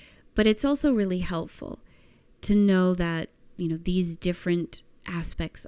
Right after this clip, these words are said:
are at play. The other thing that you might find yourself doing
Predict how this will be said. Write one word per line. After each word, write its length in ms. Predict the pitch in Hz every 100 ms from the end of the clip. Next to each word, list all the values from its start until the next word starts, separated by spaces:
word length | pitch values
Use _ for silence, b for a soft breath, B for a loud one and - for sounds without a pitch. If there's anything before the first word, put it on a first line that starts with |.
| -
are 160 | 165 160
at 160 | -
play. 400 | - - - 214 - _ _ _ _ _ _ _ _ _ _ _ _ _ _ _ _ _ _ B B B B B B B B B B _ _ _ _ _ _ _ -
The 120 | 262
other 160 | 403
thing 160 | 381 320
that 120 | 254
you 120 | 220
might 200 | 214 196
find 300 | 185 220 202
yourself 460 | 208 202 208 185 175
doing 640 | 185 185 180 165 160 190